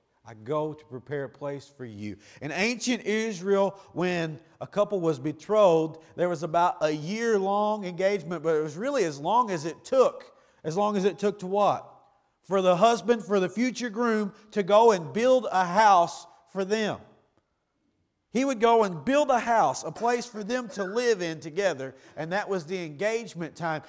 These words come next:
And all that time, the bride, what did she have to do? She had to wait. She had to wait. And can you imagine that anticipation? When is it gonna be done?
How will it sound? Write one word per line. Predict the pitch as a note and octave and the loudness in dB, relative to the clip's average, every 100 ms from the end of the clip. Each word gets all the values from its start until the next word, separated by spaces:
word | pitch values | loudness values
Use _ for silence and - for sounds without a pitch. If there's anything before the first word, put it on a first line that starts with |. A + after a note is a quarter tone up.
| - - | -12 -4
And | G3 | 0
all | - B3 C#4+ | 4 4 4
that | C4 A#3+ - | 4 0 -4
time, | B3 C4+ G#3 F#3 | -2 2 2 2
the | F#3 | -2
bride, | F3+ B3 B3+ G#3+ G3 | 4 6 6 4 2
what | A#3 | -2
did | A#3+ - | -4 -8
she | A#3+ | -2
have | A#3 A3+ A3+ | 2 4 2
to | A3+ | -4
do? | B3+ C4+ A#3 - _ | -4 -2 -4 -14 _
She | G3 | -6
had | G3 D#3+ D#3 _ - | -6 -6 -16 _ -14
to | |
wait. | D3+ F#3+ G#3 G#3 - - _ _ _ _ _ _ _ _ _ _ _ | -6 -4 -4 -6 -16 -20 _ _ _ _ _ _ _ _ _ _ _
She | - G3 | -16 -8
had | G3 B3+ C#4+ | -2 0 -2
to | G#3+ | -4
wait. | G#3 A#3 A#3 - - - _ _ _ - | 0 2 2 -4 -16 -20 _ _ _ -20
And | C#3 | -8
can | A3+ A3+ | -4 -2
you | A3 | -4
imagine | G3+ G#3 G#3+ G#3+ A#3 G#3+ | -2 -2 -2 -4 -4 0
that | F#3+ F#3 | 0 0
anticipation? | G3 - A#3 G#3+ G#3+ F3 G3 A3 - A3 G#3 _ _ _ _ _ _ _ | -6 -8 -10 -8 -10 -2 -2 -2 -6 -16 -16 _ _ _ _ _ _ _
When | - E3+ | -16 -14
is | D3 | -14
it | C3+ | -16
gonna | F3+ | -14
be | D#3+ D#3+ | -12 -10
done? | D3 E3+ F3 | -8 -10 -10